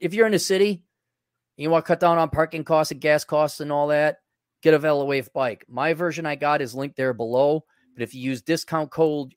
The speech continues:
Aaron, A A R O N, double A Ron, uh, you can get, uh, I think it's two hundred dollars off my model. Uh, but they have other models you might be interested in. I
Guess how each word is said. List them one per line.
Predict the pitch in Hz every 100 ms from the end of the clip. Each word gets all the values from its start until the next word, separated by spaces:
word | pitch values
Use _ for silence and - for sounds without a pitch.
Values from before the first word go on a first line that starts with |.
| _
Aaron, | 165 185 160 101 98
A | 143 165 160 160
A | 156
R | 151 147
O | 139
N, | 135 127 90 87
double | 127 139 139
A | 135 135
Ron, | 120 139 135 113 107 117 _ _ _ _ _ -
uh, | 117 117 117
you | 117
can | 120
get, | 117 117 110 _ 127
uh, | 110
I | 107
think | - 247
it's | -
two | -
hundred | 175 143
dollars | 135 131 123 110
off | 135 113 -
my | 107 123
model. | 107 87 85 101 - _ _ _ _ _ -
Uh, | 113 117
but | 147
they | 165
have | 156
other | 165 160
models | 151 147 143 131
you |
might | 139 127
be | 127 123
interested | 123 123 - 113
in. | 113 113 - _ _ _ 120
I | 127